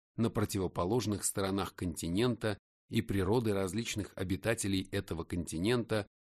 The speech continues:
в связи со свойственными им очевидными способами расселения бросает уже некоторый свет на древнюю географию. Слава геологии, этой благородной науке, несколько померкнет вследствие крайней неполноты ее летописей.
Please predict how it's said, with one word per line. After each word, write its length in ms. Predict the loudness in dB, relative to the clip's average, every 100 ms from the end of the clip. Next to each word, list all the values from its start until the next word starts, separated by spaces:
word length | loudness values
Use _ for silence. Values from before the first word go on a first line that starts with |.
| _ -2
в 60 |
связи 420 | 0 2 0 0 0
со 200 | 2 2
свойственными 760 | 2 2 2 0 2 2 2
им 280 | 0 0 0 -2
очевидными 680 | -6 -4 -2 0 0 0
способами 640 | -2 -2 -2 -2 -2 -2 -2
расселения 880 | -2 -4 -2 0 2 4 2 0 _ _ _ -8
бросает 600 | 0 2 2 0 -2 -4 -2
уже 360 | 0 2 2 2
некоторый 580 | 2 0 -2 -4 -2
свет 400 | -2 0 -2 -4 -12 _
на 180 | -2 -2
древнюю 460 | 0 -2 -2 -2 -2
географию. 720 | 0 0 0 -2 -4 -10 -10 _ _ _ _ _ _ _ _ _ 2
Слава 420 | 2 4 2 2
геологии, 800 | 2 2 4 4 2 0 -6 -10 _ _ -4
этой 240 | -2 -2
благородной 640 | 0 0 2 4 4 2 2
науке, 580 | 2 2 0 2 0 -2 _ _ _
несколько 480 | 0 2 2 0 0
померкнет 640 | 2 2 2 2 0 0
вследствие 640 | 0 2 2 2 0 0 0
крайней 440 | 0 0 2 2
неполноты 680 | 2 2 2 2 2 0 -2
ее 480 | 0 -2 -2 -2
летописей. 720 | 0 0 -2 -6 -4 -4 -6